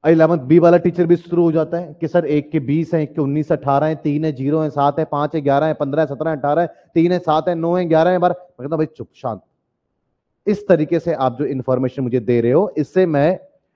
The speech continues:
analyze नहीं कर पाऊंगा कि दोनों classroom में से कौन सी classroom ने better perform किया है।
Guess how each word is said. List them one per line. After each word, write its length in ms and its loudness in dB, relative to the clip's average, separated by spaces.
analyze 460 2
नहीं 180 -2
कर 140 0
पाऊंगा 400 -2
कि 220 -2
दोनों 320 -4
classroom 480 -2
में 140 -4
से 140 -4
कौन 260 -8
सी 120 -6
classroom 500 -4
ने 280 0
better 400 2
perform 420 -4
किया 240 -4
है। 200 -12